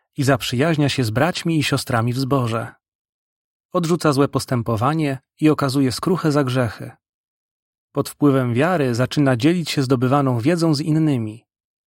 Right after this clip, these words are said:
W końcu oddaje życie Jehowie i publicznie potwierdza to chrztem.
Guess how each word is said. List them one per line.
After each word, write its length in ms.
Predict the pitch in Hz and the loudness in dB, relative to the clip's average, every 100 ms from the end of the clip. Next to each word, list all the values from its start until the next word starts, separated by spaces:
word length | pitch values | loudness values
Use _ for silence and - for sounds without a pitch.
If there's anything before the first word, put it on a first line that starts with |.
| _ _ _ _ _ | _ _ _ _ _
W 100 | - | -2
końcu 360 | 147 170 - 143 | 0 0 0 -2
oddaje 420 | 123 143 151 131 | 0 0 2 0
życie 260 | 156 - | 0 0
Jehowie 600 | 127 120 - 143 147 196 208 _ _ _ - | 0 0 0 2 2 0 -2 _ _ _ -6
i 100 | - | -2
publicznie 560 | 131 117 175 - 160 | 0 2 0 0 -4
potwierdza 480 | - - 139 131 123 | -2 -2 0 2 0
to 120 | 123 | -2
chrztem. 460 | - - 113 110 | -6 -6 -4 -4